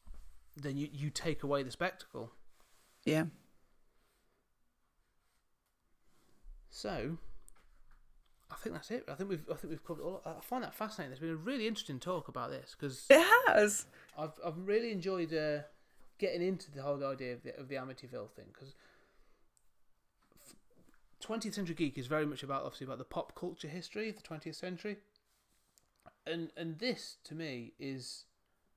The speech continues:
Speaker 1: a massive milestone in, in sort of, like, you know, in horror history.
Speaker 2: Oh, huge.
Speaker 1: Um, y-,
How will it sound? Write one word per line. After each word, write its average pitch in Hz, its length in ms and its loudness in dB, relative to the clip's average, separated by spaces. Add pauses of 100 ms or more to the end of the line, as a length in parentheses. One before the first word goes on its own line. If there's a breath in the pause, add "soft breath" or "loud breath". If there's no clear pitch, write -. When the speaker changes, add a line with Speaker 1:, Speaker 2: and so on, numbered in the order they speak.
(640)
Speaker 1:
a 135 60 -8
massive 160 580 -6
milestone 131 680 -4 (1080)
in, 131 280 -4
in 131 260 -4
sort 127 180 -8
of, 135 100 -8
like, 139 120 -6
you 147 60 -6
know, 131 80 -6
in 120 100 -8
horror 135 500 0
history. 139 540 -8 (680)
Speaker 2:
Oh, 240 160 10
huge. 208 800 10 (160)
Speaker 1:
Um, 139 440 -4 (640)
y-, 117 200 -12